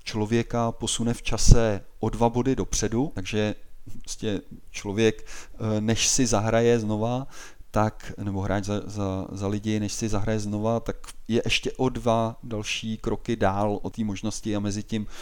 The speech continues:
Ktulák může dělat prostě spoustu jiných věcí. A pak je tam ještě karta mýtů, která zase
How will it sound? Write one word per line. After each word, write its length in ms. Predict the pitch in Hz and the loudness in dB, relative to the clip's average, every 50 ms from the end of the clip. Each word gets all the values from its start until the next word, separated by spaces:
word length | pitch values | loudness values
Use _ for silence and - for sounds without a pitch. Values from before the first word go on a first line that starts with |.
| - - - | -6 -6 -4
Ktulák 520 | - - 120 110 104 104 98 98 - - | -4 0 2 2 4 4 4 2 0 -4
může 240 | 113 104 98 104 101 | -6 -6 -4 -4 -4
dělat 280 | 98 101 98 101 98 - | -2 -2 0 -2 -2 -4
prostě 340 | - - - - - 110 | -6 -12 -12 -10 -8 -8
spoustu 520 | 101 - - 110 104 - - 110 104 104 - | -8 -6 -6 -8 -8 -8 -8 -6 -6 -6 -6
jiných 280 | - 101 101 110 110 107 | -6 -4 -4 -4 -4 -4
věcí. 420 | 101 90 - - - 104 110 - - - - - - - - | -4 -6 -6 -6 -6 -6 -6 -8 -10 -14 -14 -12 -10 -8 -2
A 60 | 98 | 0
pak 120 | 110 110 | 0 0
je 60 | 113 | 2
tam 120 | 107 120 117 | 2 0 0
ještě 240 | 117 - - 131 - - - - | 0 0 -2 -4 -6 -6 -4 -2
karta 320 | - 110 110 107 - 113 | 2 2 2 2 2 2
mýtů, 340 | 113 110 110 107 - 117 117 | 2 2 0 -2 -2 -4 -4
která 240 | - - 110 110 107 107 | -4 -2 -2 0 2 4
zase 380 | 107 - - - - 120 113 | 4 4 4 4 4 2 2